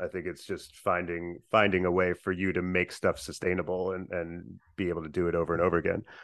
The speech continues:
I do think, you know, within the context of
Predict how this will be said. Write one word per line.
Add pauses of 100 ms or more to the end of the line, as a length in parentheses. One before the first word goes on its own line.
(160)
I
do
think,
you
know,
within
the
context
of